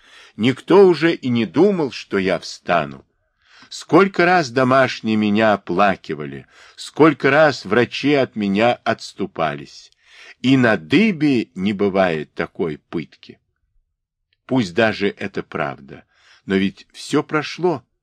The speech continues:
Какая радость опять переживать минувшую муку и быть несчастным от прежних несчастий. И потом,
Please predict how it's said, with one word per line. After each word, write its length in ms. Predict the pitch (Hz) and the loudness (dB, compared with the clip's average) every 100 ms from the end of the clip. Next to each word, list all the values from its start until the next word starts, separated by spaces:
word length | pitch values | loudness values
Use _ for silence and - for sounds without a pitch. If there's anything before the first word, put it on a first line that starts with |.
| _ _ _ _ _ | _ _ _ _ _
Какая 440 | 104 - 143 135 | -10 -2 0 2
радость 560 | 120 110 78 80 - 90 | 2 2 0 -8 -10 -10
опять 420 | 85 98 104 95 | -6 -2 -2 -2
переживать 800 | - 82 78 82 82 147 135 - _ - - - | -8 -8 -6 -6 -2 -2 -2 -12 _ -20 -20 -8
минувшую 840 | 92 110 123 120 - - 87 78 | 0 2 2 2 -2 -8 -6 -6
муку 500 | 82 165 170 - - _ _ - | -2 -2 -2 -12 -18 _ _ -12
и 100 | 107 | -8
быть 340 | 92 123 104 - | 0 0 0 -2
несчастным 840 | 107 - - 123 120 - 120 107 - | -4 -4 -4 0 0 -2 -8 -8 -6
от 220 | 110 - | -8 -6
прежних 520 | - 98 82 90 - | -4 -2 -2 -8 -14
несчастий. 720 | 87 - - 71 - _ _ _ _ _ _ _ - - - | -14 -12 -14 -16 -18 _ _ _ _ _ _ _ -20 -20 -8
И 100 | 135 | -4
потом, 540 | - 170 143 101 78 | -2 0 0 0 -2